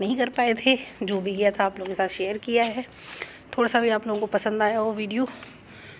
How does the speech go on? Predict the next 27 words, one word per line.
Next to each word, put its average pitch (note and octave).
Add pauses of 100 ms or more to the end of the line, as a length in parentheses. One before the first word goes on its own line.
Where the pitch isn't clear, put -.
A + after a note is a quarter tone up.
(160)
तो A#3+
video A3
को A3+
like G#3
करके G#3+
ज़रूर G3
जाइएगा, A3 (360)
है G#3+
ना। C4 (320)
Channel F#3+
पर G#3
नए G#3
हैं A3
तो G#3
subscribe G3
कर A3+
लीजिएगा A#3 (420)
और G3+
मुझे G3
comment F#3+
ज़रूर G#3
करिएगा, A#3 (720)
आपको G#3
कैसा A3+
लगा G#3
मेरा G#3
तरीका G3+